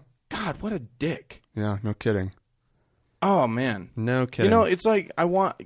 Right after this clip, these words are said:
Speaker 1: I don't wanna just hate the guy because he's conservative. I don't, I, if you have ideological differences with me, that's
Speaker 2: Oh,
Speaker 1: fine.
Speaker 2: sure, yeah.
Speaker 1: But don't, but man, that is just dick behavior.
Speaker 2: Yeah.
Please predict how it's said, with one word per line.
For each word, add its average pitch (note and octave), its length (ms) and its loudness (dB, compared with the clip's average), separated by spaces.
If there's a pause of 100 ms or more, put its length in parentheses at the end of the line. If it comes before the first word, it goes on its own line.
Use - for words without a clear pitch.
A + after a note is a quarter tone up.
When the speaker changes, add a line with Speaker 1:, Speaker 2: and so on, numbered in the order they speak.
(260)
Speaker 1:
I G#3+ 100 -8
don't A3 200 -2
wanna C#3 260 2
just A#2 320 -10 (600)
hate A#2+ 320 -6
the G#2+ 80 -10
guy G2 220 -4
because G#2 300 -10
he's F#2+ 360 -12 (160)
conservative. F#2+ 640 -6
I C#3 100 0
don't, E3+ 120 -2
I, E3 480 -4
if E3 140 -4
you G3 80 2
have G3 120 4
ideological C3+ 840 0 (100)
differences A#2 500 -4
with A2 120 -10
me, G#2+ 100 -8
that's F#2 220 -8 (100)
Speaker 2:
Oh, A2+ 60 -2
Speaker 1:
fine. F#4+ 160 0
Speaker 2:
sure, F4+ 360 -4
yeah. G#2+ 180 -2 (240)
Speaker 1:
But D#3 200 -2 (180)
don't, C3 460 -6
but C#3+ 180 -6
man, D3+ 300 0
that D3 140 -2
is C3 120 -4
just G#2+ 220 -8 (420)
dick - 300 -6
behavior. F2 520 -10 (240)
Speaker 2:
Yeah. G2 260 0